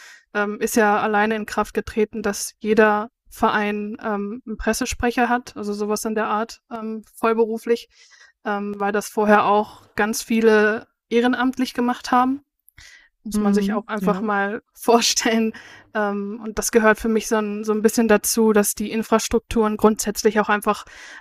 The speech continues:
Speaker 1: verbessert werden müssen. Also ich hatte jetzt vorhin erst auch einen Artikel über die Werder-Frauen gelesen, wo es heißt, dass,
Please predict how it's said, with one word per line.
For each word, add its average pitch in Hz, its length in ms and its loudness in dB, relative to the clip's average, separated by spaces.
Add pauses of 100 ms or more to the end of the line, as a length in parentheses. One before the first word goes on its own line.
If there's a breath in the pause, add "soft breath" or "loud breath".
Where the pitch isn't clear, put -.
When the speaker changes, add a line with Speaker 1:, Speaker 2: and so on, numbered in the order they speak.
Speaker 1:
verbessert 214 560 2
werden 208 280 4
müssen. 208 340 -4
Also 202 180 0
ich 202 160 -4
hatte 214 160 0
jetzt - 460 0 (340)
vorhin 233 500 4
erst 220 360 2
auch 220 180 2
einen 220 180 4
Artikel 226 480 2
über 208 300 0 (340)
die 220 140 2
Werder-Frauen 220 640 4
gelesen, 214 540 4
wo 208 100 -4
es - 160 -6
heißt, 214 320 -2
dass, 208 220 -6